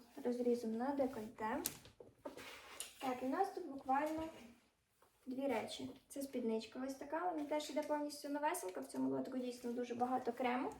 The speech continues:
багато етикеточок. І останнє,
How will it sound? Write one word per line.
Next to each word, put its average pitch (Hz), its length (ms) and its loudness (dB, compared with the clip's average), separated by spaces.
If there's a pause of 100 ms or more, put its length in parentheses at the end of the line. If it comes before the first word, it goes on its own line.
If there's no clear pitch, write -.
(460)
багато 269 520 6
етикеточок. 285 920 0 (500)
І 453 180 8
останнє, 381 560 4